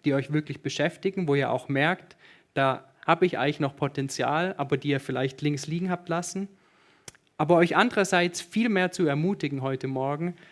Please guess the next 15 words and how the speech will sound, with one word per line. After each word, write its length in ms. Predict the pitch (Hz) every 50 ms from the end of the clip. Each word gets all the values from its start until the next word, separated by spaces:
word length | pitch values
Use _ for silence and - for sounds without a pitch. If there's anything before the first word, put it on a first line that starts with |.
| - _ _
dass 180 | - 139 135 -
Veränderung 760 | - - 147 - - 165 202 214 190 170 - - - 175 165
auch 180 | 127 131 131
in 160 | 143 135 131 -
den 200 | 131 139 147 143
Bereichen 600 | 135 127 127 127 131 131 131 - - 135 131 120
möglich 420 | 135 135 131 127 - 127 113 -
ist. 400 | - - - - - - - - _ _ _ _
Weil 120 | - 135 139
genau 320 | 135 143 139 147 165 185
das 200 | 180 214 - -
macht 240 | 214 196 202 - -
Paulus 560 | - 170 175 180 160 147 135 - - - - - - _ _
im 160 | - 139 131
Römerbrief. 800 | - 143 135 135 127 123 - - 131 - - - - - - _